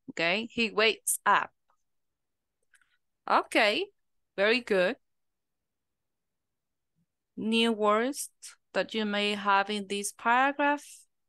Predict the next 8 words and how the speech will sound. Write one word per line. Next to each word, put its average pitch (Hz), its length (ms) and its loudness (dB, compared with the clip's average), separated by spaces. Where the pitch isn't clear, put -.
No, 214 220 0
right? 143 400 -8
All 214 180 2
of 208 140 -2
them 208 180 -2
are 196 180 2
basic. - 680 -6
Okay, 262 680 2